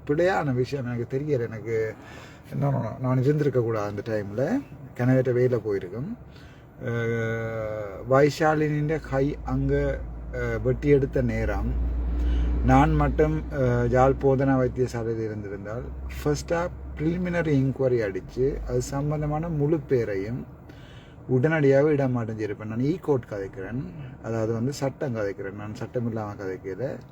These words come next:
ஈ கோர்ட்டின் படி பிரிலிமினரி இன்குவரி கால் பண்ணி, first of all, நான் வந்து டாக்டர் பிரணவன் செல்லையாக்கு இரவோட இரவாவே, அஹ், அஹ், அடிச்சு அனுப்பினா தானே மினிஸ்ட்ரிக்கு. அங்க, அங்க ஃபேக்ஸ் பிரிண்ட் பண்ணப்பட்டது. இங்க பிரணவன் பெ-, செல்லையா எனக்கு பேசி முடிச்ச உடனே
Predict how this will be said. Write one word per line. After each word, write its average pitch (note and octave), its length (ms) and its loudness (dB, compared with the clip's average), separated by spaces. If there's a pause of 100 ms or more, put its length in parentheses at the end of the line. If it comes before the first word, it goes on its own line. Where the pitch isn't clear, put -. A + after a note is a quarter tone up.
(320)
ஈ D3 120 4 (100)
கோர்ட்டின் G2 360 0
படி G2 340 -6 (140)
பிரிலிமினரி C3+ 420 0
இன்குவரி A2 400 -4
கால் F2+ 260 -4
பண்ணி, G2+ 340 -10 (420)
first D#3 240 -2
of D3+ 80 -2 (100)
all, A2 200 -4 (640)
நான் C#3 140 4
வந்து C#3 180 4
டாக்டர் C3+ 280 4
பிரணவன் C#3+ 380 0
செல்லையாக்கு D3 400 4
இரவோட D3+ 420 4
இரவாவே, C#3+ 760 4
அஹ், B2+ 680 0 (160)
அஹ், A#2+ 420 -4
அடிச்சு C3+ 300 0 (200)
அனுப்பினா C#3+ 520 0
தானே C#3+ 160 0
மினிஸ்ட்ரிக்கு. C3+ 680 0
அங்க, C#3 300 2
அங்க C#3+ 200 2
ஃபேக்ஸ் C#3+ 300 -4
பிரிண்ட் D#3+ 200 -4
பண்ணப்பட்டது. C#3 600 0 (360)
இங்க C#3+ 180 2
பிரணவன் D3 480 2
பெ-, C#3 300 4
செல்லையா C#3+ 440 2
எனக்கு C#3 240 0
பேசி C3+ 280 4
முடிச்ச C3 260 -2
உடனே C#3 380 -2